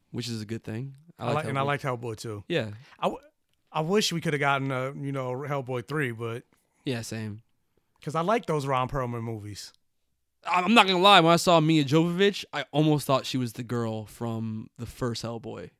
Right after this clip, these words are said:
Speaker 1: You know,
Speaker 2: I
Speaker 1: like,
Speaker 2: did
Speaker 1: the
Speaker 2: too.
Speaker 1: love interest.
Speaker 2: Yeah, I did
Speaker 1: It's like,
Speaker 2: too.
Speaker 1: "Oh, they brought her back." I'm like, "Wait,
Speaker 2: She looks,
Speaker 1: no, it's,
Speaker 2: she,
Speaker 1: that's
Speaker 2: she looks the same.
Speaker 1: that's Alice from Resident Evil." Fuck. <laughs> Maybe she's better as a villain than as a fucking protagonist.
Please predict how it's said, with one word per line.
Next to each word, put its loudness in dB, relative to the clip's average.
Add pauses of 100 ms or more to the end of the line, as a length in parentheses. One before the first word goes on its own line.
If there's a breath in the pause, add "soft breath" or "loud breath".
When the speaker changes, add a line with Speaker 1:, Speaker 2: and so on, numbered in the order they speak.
(320)
Speaker 1:
You -6
know, 0
Speaker 2:
I 2
Speaker 1:
like, 4
Speaker 2:
did 0
Speaker 1:
the 0
Speaker 2:
too. 2
Speaker 1:
love 4
interest. 2
Speaker 2:
Yeah, 0
I 0
did -4
Speaker 1:
It's -8
like, 6
Speaker 2:
too. 8
Speaker 1:
"Oh, 12
they 12
brought 12
her 10
back." 12
I'm 0
like, 8
"Wait, 8
Speaker 2:
She 6
looks, 4
Speaker 1:
no, 10
it's, 6
Speaker 2:
she, 2
Speaker 1:
that's 2
Speaker 2:
she -2
looks -2
the -6
same. 0
Speaker 1:
that's 6
Alice 8
from 2
Resident 6
Evil." 2
Fuck. 4
<laughs> 12
Maybe 6
she's 2
better 10
as 8
a 2
villain 4
than 0
as 0
a -2
fucking -6
protagonist. -6